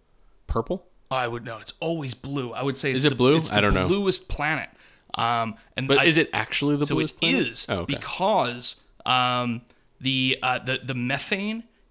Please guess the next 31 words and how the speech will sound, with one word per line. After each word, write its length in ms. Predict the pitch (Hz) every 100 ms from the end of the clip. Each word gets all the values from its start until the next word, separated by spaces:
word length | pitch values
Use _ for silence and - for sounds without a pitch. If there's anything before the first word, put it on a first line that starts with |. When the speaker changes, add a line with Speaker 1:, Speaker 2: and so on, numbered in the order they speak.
| _ -
Speaker 2:
in 260 | 143 131
the, 280 | 131 127 123
uh, 300 | 123 120 120
Speaker 1:
Oh, 280 | 135 156 151
yeah, 220 | 123 127
yeah, 160 | 123 123
yeah. 140 | 113 92
Speaker 2:
in, 120 | 127
in 200 | 120 131
the 380 | 127 123 120 120 -
atmosphere, 800 | 151 - 151 - 113 107 101 - _ _ _ _
um, 460 | - 120 117 117 113
sort 220 | - 139
of 120 | 113 - -
absorbs 640 | 123 120 127 165 196 156
all 260 | 151 147 143
of 120 | 131
the 80 | 123
sun's 720 | - - 143 143 139 120 - - _ _
red 260 | 139 123 131
light, 260 | 117 90 - _ - _ _
which 220 | 123 117 120
leaves 300 | 143 139 117
only 540 | 139 147 147 127 127 _ -
green 340 | 131 160 160
and 120 | 139 123
blue. 460 | 147 160 107 120 - - -
Speaker 1:
Cool. 160 | -
Speaker 2:
So 300 | 101 127 120 -
it 200 | 117 -
looks 540 | 165 - - -